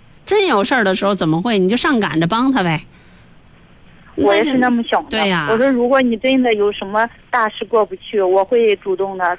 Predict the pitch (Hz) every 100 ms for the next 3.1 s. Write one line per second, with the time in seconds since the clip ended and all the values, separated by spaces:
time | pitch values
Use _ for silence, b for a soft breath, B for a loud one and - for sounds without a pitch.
0 | - 202 254 233 247 254 240 247 247 277
1 | 294 311 370 233 165 254 226 233 233 247
2 | 180 202 226 233 247 233 247 196 175 -
3 | 202